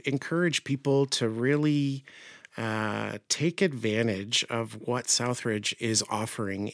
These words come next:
in a multitude of ways. Uh, this is a church that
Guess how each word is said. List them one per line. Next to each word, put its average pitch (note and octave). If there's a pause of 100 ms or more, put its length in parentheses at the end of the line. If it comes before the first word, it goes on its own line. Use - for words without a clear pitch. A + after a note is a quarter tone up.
in A#2 (200)
a A#2
multitude C3
of G2
ways. F#2+ (580)
Uh, C3
this C#3+
is D3
a B2+
church A#2
that A2